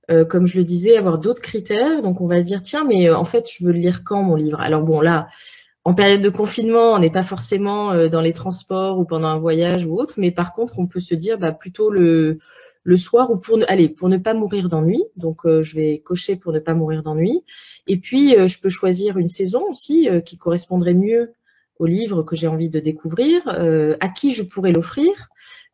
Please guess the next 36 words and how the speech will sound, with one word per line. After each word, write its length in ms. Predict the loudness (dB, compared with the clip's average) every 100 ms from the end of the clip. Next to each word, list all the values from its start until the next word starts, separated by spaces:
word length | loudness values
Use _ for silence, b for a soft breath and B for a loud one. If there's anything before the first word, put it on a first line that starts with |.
| 0
Euh, 260 | 4 4
ça, 200 | 0 -2
on 60 | 0
va 160 | 0
le 100 | -2
laisser 300 | -2 -4 -4
là. 340 | -2 0 2 6
Euh, 340 | 6 8 4
facile 400 | 2 -2 0 4
à 60 | 4
lire, 240 | 4 2
tiens. 220 | -2 -10
Alors, 240 | -8 -8 -8
je 100 | -6
veux 100 | -4
pas 200 | -2 -2
un 40 |
livre 220 | -2 -4 -12
trop 280 | -4 -2
compliqué 580 | 0 -4 -10 -12 -4 -4
parce 140 | -4 -8
que 100 | -6
j'ai 140 | -4
pas 120 | -4
beaucoup 280 | -6 -8 -12
de 80 | -6
temps, 180 | -2 -2
donc 140 | -2
je 80 | -2
vais 80 | -2
choisir 320 | -2 0 2
un 60 | 0
livre 160 | -2
facile 320 | -4 -6 -6
à 60 | -6
lire. 280 | -2 -2